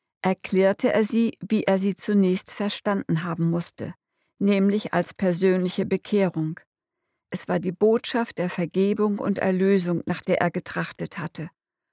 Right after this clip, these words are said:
Und in den Jahren nach seiner ersten Vision sagte Joseph wenig über seine spirituelle Entwicklung. Er erkannte für sich weder einen Auftrag,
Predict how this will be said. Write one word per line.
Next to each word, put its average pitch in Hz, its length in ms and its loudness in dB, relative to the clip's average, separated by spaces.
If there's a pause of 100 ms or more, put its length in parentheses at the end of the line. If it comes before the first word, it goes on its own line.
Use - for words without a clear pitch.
(380)
Und 202 200 4
in 208 160 6
den 202 160 6
Jahren 202 420 2
nach 226 220 -2
seiner 180 340 2
ersten 185 400 0
Vision 202 520 2
sagte 208 360 2
Joseph 208 560 0
wenig 214 480 2 (300)
über 185 180 2
seine 185 300 2
spirituelle 196 760 0
Entwicklung. 170 680 0 (800)
Er 202 360 2
erkannte 214 580 2
für 208 140 0
sich 175 300 -4
weder 208 320 2
einen 185 300 2
Auftrag, 233 680 -2